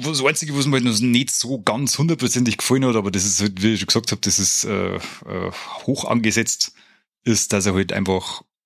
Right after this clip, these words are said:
innerhalb von der, der Batman-Lore nichts wirklich Neues macht oder keine Überraschungen aus dem Hut zaubert.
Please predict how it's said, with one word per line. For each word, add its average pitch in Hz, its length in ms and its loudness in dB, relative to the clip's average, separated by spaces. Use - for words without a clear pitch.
innerhalb 110 440 2
von 104 120 0
der, 92 120 0
der - 280 -2
Batman-Lore 101 560 0
nichts 101 320 0
wirklich 104 300 0
Neues 107 240 0
macht 117 280 0
oder 95 140 -4
keine 95 340 -2
Überraschungen 104 500 2
aus 98 100 0
dem 98 120 0
Hut 107 140 -2
zaubert. 104 340 -2